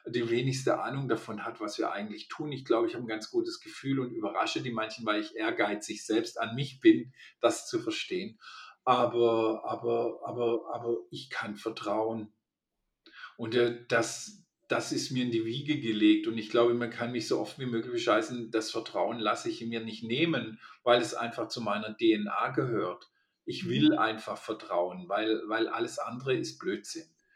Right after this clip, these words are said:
Speaker 1: Ähm, äh, ich mag nicht kont-, ich mag schon auch,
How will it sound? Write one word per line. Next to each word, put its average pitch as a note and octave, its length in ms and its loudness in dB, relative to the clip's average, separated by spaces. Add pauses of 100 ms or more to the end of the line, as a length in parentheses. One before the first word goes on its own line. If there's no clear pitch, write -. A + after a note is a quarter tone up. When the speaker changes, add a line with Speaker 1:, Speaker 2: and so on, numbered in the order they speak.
(480)
Speaker 1:
Ähm, A#2 560 0
äh, A2+ 280 0
ich - 360 -6
mag A#2 300 0
nicht C3 220 -6
kont-, C3 380 -6
ich E3 220 6
mag E3+ 300 8
schon G3 300 8
auch, G3+ 520 2